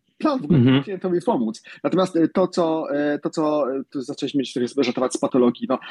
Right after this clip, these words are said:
Speaker 1: po prostu wzięcie takiego raportu i, nie wiem, przeklejanie go klientowi, <laughs> albo mówienie jego: „Słuchaj, to jest twoja prawda objawiona,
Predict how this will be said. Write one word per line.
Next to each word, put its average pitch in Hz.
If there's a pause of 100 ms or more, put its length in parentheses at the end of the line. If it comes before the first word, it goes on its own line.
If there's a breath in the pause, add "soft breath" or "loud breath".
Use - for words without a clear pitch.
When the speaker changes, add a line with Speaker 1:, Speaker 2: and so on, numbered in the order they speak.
(120 loud breath)
Speaker 1:
po 151
prostu 170
wzięcie 170
takiego 160
raportu 147
i, 139
nie 139
wiem, 117
przeklejanie 143
go 131
klientowi, 127
<laughs> -
albo 156
mówienie 151
jego: 139 (180 loud breath)
„Słuchaj, 160
to 156
jest 139
twoja 135
prawda 135
objawiona, 127